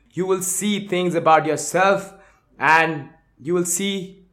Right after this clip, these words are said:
life from a place where you never could have imagined. I'm telling you, it, it works.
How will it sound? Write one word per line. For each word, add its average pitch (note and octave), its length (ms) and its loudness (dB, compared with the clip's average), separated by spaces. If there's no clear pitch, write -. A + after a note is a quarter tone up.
life D#3+ 360 2
from E3 160 -4
a D#3 60 -2
place F3 460 -2
where C#3+ 140 -4
you D3+ 100 -4
never D3 240 -4
could D3 140 -6
have C#3 160 -4
imagined. B2+ 520 -2
I'm D3 220 -4
telling D#3+ 280 -2
you, C3+ 200 -8
it, C#3 240 -8
it B2+ 200 -8
works. G3+ 640 4